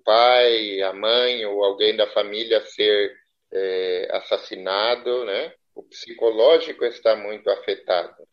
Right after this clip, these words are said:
É, praticamente nós estamos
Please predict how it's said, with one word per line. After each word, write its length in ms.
É, 340
praticamente 800
nós 240
estamos 600